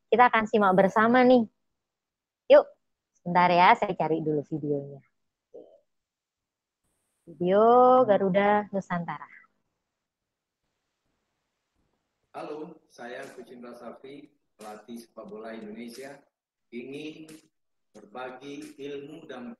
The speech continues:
Speaker 2: pengalaman kepelatihan sepak bola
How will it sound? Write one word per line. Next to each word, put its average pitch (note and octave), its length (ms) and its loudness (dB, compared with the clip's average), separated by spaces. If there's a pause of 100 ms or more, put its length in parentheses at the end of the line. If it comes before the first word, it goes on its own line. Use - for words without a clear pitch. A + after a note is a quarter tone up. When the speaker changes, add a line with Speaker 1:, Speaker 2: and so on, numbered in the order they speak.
(140)
Speaker 2:
pengalaman B2 680 -16 (280)
kepelatihan A#2+ 560 -16
sepak A#2 400 -20
bola B2 400 -16